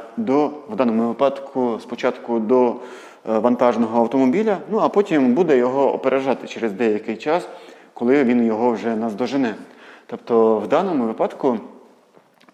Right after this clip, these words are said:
Ми можемо знайти, а наскільки буде змінюватися відстань між ними щогодини. Для того необхідно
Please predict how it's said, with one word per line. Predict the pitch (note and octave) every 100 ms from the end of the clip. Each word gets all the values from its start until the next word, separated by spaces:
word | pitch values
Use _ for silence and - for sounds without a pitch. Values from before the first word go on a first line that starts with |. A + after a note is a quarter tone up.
| -
Ми | D3+
можемо | D3+ C3+ B2 A#2
знайти, | A2 B2 B2 F#3+ -
а | A#2+
наскільки | A#2+ B2 - E3 - B2
буде | B2 A#2+ A#2
змінюватися | A#2+ C#3+ B2+ A2 G#2+ - - G#2+
відстань | D3 - A#2+
між | A2+ G#2+
ними | C3+ C3+ A2
щогодини. | - G2+ A#2+ C#3 A#2+ G2+ - - - - -
Для | C#3
того | D3 B2 A#2
необхідно | B2 B2 - D3 B2 A2